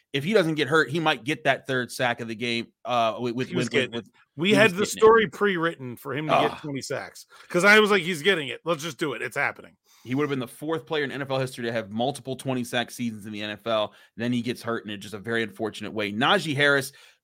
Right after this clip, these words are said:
Speaker 1: nothing else you need to say about that man. He's a beast. I think he's playing very well right now and, uh, living up to the, the first round draft pick, at least these weeks. He hasn't, he hasn't done his whole career, but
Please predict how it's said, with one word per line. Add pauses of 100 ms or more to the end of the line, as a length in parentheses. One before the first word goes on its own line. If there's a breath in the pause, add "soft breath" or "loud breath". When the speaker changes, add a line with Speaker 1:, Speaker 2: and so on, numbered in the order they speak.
(120)
Speaker 1:
nothing
else
you
need
to
say
about
that
man.
He's
a
beast.
I
think
he's
playing
very
well
right
now (240 loud breath)
and,
uh,
living
up
to
the,
the
first
round
draft
pick,
at
least
these
weeks.
He
hasn't, (140)
he
hasn't
done
his
whole
career, (300 soft breath)
but